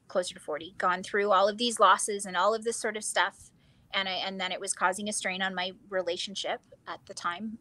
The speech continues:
And, um, I sat down with a therapist,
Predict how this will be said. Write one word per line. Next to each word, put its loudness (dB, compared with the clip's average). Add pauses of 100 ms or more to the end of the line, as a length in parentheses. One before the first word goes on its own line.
(140)
And, -2 (280)
um, -8 (1700)
I -4
sat 2
down -2
with -4
a 2
therapist, 2